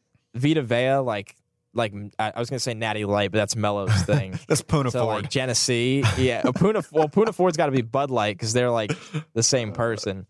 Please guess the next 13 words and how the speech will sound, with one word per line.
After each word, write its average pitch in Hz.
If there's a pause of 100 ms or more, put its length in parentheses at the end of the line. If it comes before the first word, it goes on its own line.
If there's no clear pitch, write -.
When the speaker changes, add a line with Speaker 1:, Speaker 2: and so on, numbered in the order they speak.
Speaker 2:
Yeah. 113
Speaker 1:
Uh, 110
it's -
too 113
good. 101 (420)
All 123
right. 95 (920)
Speaker 2:
That's 131
a 143
great 117
question. 110
All 123
right, 117